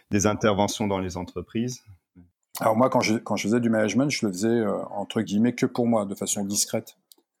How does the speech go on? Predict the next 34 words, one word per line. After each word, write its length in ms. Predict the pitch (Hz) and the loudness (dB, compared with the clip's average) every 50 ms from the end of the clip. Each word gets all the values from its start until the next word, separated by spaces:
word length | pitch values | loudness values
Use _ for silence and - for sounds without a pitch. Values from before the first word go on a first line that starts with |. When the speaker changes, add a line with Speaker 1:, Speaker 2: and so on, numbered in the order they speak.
| _ _ _ _ _ _ _ _ _ _ - | _ _ _ _ _ _ _ _ _ _ -4
Speaker 2:
Euh, 260 | 98 98 98 95 92 | -2 0 0 0 0
donc 180 | 90 104 107 98 | 0 -2 -2 0
j'en 120 | 110 104 | -2 0
parlais 260 | - 110 104 104 101 | 2 2 2 2 0
pas 160 | 101 - 123 120 | 0 -2 0 0
particulièrement. 840 | 120 107 - - 110 - - 107 101 98 98 101 113 143 190 226 214 - _ _ _ _ _ _ _ _ _ _ _ _ _ - - - _ - - - - | 0 -2 -2 -4 -6 -4 0 0 2 2 2 2 2 2 2 0 -4 -12 _ _ _ _ _ _ _ _ _ _ _ _ _ -20 -20 -20 _ -20 -14 -4 -2
Euh, 380 | 98 98 98 98 98 98 98 101 | 0 2 4 4 4 4 4 4
il 60 | 101 | 4
y 40 | 104 | 4
avait 180 | 104 107 101 | 2 2 0
qu'à 180 | 101 - 135 117 | 2 2 0 2
l'escrime 680 | 117 110 107 - - - - 131 127 127 123 107 95 | 2 0 0 -2 -4 -2 0 0 2 2 0 0 -2
que 80 | 85 - | -4 -4
ça 120 | - 101 | -4 -4
se 60 | 92 | -2
voyait, 280 | 95 101 101 107 120 151 | -2 0 0 2 2 2
évidemment. 480 | 151 120 107 101 104 107 127 151 196 - _ _ - 233 | 0 -2 -4 -4 -4 -4 -4 -4 -4 -8 _ _ -18 -12
Mais, 420 | 151 120 107 107 104 101 101 101 101 | -8 -6 -4 -4 -2 -2 -2 -2 -2
euh, 540 | 101 98 98 98 95 95 98 98 98 101 104 - _ - - - - - - - - - _ - | -2 -2 -2 -2 -2 -2 -2 -2 -2 -4 -6 -8 _ -20 -20 -20 -20 -20 -20 -20 -20 -18 _ 0
et 60 | 107 | 4
là, 140 | 113 123 135 | 4 6 6
aujourd'hui, 420 | 139 120 - 120 110 101 120 165 | 4 4 2 2 2 4 2 2
bah, 160 | 165 131 110 | 4 4 2
aujourd'hui, 420 | 107 101 90 95 95 98 113 156 180 | 2 2 0 0 0 0 0 0 0
c'est, 200 | - - - 107 | 0 -2 0 0
euh, 480 | 104 107 110 110 101 92 90 87 87 90 87 - - | 2 2 2 2 2 2 2 0 -2 -4 -6 -10 -10
maintenant, 400 | 98 101 101 98 - 117 120 131 | -4 -4 -2 -2 0 2 2 2
c'est, 380 | 135 - - - 101 101 98 95 | 2 2 0 0 0 0 0 0
on 220 | 92 92 95 95 | -2 -2 -4 -6
vient 240 | 92 92 104 110 113 | -4 0 0 2 2
me 440 | 107 101 95 92 92 92 92 92 92 85 | 2 2 2 2 0 0 0 -2 -2 -2
chercher 420 | - - 104 98 - - - 110 | 0 0 0 0 0 0 -2 -2
sur 220 | - - - 98 92 | -2 -2 -2 -2 -2
les, 320 | 90 90 90 90 87 87 | -2 -4 -6 -8 -8 -10